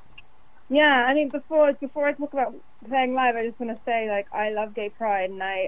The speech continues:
I used to live in Boys Town in West Hollywood, and I, I'd literally just step out of my apartment and, and, uh, just have fun in Pride each year. And it's, and I, and also just living in Boys Town was, like,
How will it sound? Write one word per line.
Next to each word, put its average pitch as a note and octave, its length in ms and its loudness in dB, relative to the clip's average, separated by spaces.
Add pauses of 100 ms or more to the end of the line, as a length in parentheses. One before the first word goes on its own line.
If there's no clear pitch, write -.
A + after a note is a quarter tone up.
I G#3 60 0
used G#3 240 -6
to A#3 60 -4
live G#3 180 -4
in G#3 140 -6
Boys G3+ 240 2 (100)
Town F3+ 400 -2
in F#3+ 220 -8
West F#3+ 260 -2
Hollywood, F#3 500 4
and F3 240 0
I, F#3 220 2 (220)
I'd G3+ 140 4
literally G3+ 240 0
just F#3+ 160 -8
step G3 220 0
out F#3 200 4
of F#3 80 0
my F3 140 0
apartment F#3 520 -2
and, F#3 300 -6 (580)
and, G3+ 240 6 (100)
uh, F#3 400 6
just F#3 220 -2
have F#3 300 2
fun F#3 220 6
in F3+ 120 4
Pride F#3 280 4
each E3+ 180 0
year. F3+ 160 4
And F3+ 140 4
it's, - 180 -4
and G#3 160 4
I, - 140 2
and G3 380 2
also G#3+ 300 4
just F#3 180 -4
living F#3+ 300 2
in F3 120 2
Boys F3+ 240 4 (100)
Town F3 380 2
was, F3+ 220 4
like, F3+ 340 4